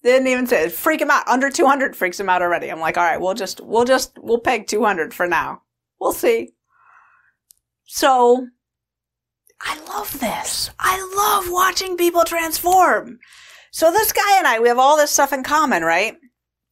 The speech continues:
Real early, I bring up the wife thing. I'm like, "How's your wife? 'Cause we're talking a lot. Like, is she cool? 'Cause my husband's cool. We're good.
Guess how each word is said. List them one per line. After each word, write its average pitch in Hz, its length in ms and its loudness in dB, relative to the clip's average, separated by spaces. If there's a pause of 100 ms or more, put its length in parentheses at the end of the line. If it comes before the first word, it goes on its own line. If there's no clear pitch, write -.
(400)
Real 311 260 4
early, 240 280 4
I 175 100 2
bring 190 260 0
up 180 200 0
the 175 100 0
wife 170 300 0
thing. 147 180 -4
I'm 156 140 -6
like, 175 180 2
"How's 240 320 0
your 294 140 -2
wife? 247 480 0
'Cause 180 200 -2
we're 196 140 -2
talking 214 380 -2
a 185 80 -2
lot. 160 280 0
Like, 156 200 -6
is 160 100 -2
she 180 140 -4
cool? 294 580 -2 (160)
'Cause 180 160 -6
my 202 140 0
husband's 247 400 -6
cool. 151 500 -2 (1040)
We're 180 180 0
good. 165 480 0